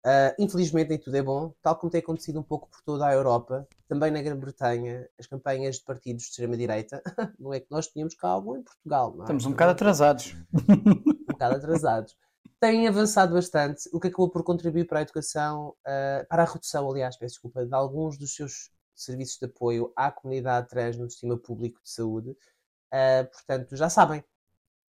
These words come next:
Speaker 1: se vocês querem ir para um país de extrema, que tem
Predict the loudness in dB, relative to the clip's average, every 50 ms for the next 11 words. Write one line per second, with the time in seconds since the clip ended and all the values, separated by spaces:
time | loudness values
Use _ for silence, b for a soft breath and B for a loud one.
0 | -20 -16 -14 -12 -10 -8 -6 -4 -4 -4 -4 -4 -6 -8 -10 -16 -16 _ -6 -6
1 | -4 -4 -4 -4 -4 -4 -6 -6 -8 -8 -8 -8 -8 -6 -6 -6 -6 -6 -8 -12
2 | -14 -12 -12 -14 -10 -8 -8 -8 -8 -10 -12 _ _ _ 0 0 0 0 -2 -6
3 | -12